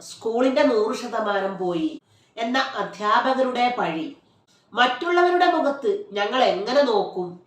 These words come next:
അയൽവാസികൾ, കൂട്ടുകാർ, ബന്ധുക്കൾ, സഹപ്രവർത്തകർ, ഇനി അമ്മക്കാണെങ്കിൽ അയൽക്കൂട്ടം, കുടുംബശ്രീ, ഇവരുടെയൊക്കെ മുഖത്ത്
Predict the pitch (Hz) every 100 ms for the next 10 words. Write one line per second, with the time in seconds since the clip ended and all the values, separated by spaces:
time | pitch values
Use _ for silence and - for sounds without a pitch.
0 | _ _ _ _ 202 226 233 233 240 247
1 | 262 233 202 - - 190 220 233 262 247
2 | 226 - - 180 202 208 214 247 254 220
3 | - - - _ _ - 220 233 254 262
4 | 262 262 262 214 180 - - _ _ _
5 | 214 240 254 220 226 269 269 285 247 214
6 | 208 202 - 185 202 220 - 254 262 247
7 | - - - 185 202 214 247 254 247 196
8 | - - _ _ 277 320 339 349 339 339
9 | 330 285 214 214 - 175 -